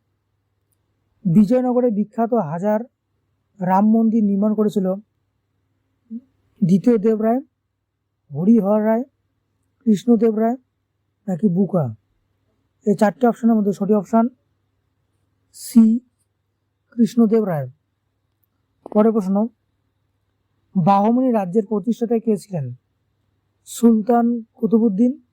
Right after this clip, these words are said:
আলাউদ্দিন বাহমান শাহ, ইউসুফ আদিল শাহ নাকি নাসিরউদ্দিন শাহ? এই চারটে অপশনের মধ্যে সঠিক অপশন বি,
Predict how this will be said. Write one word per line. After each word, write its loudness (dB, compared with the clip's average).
আলাউদ্দিন 0
বাহমান 0
শাহ, 0
ইউসুফ 4
আদিল 0
শাহ 2
নাকি 0
নাসিরউদ্দিন 0
শাহ? -4
এই -4
চারটে -2
অপশনের 0
মধ্যে -2
সঠিক 0
অপশন 0
বি, 2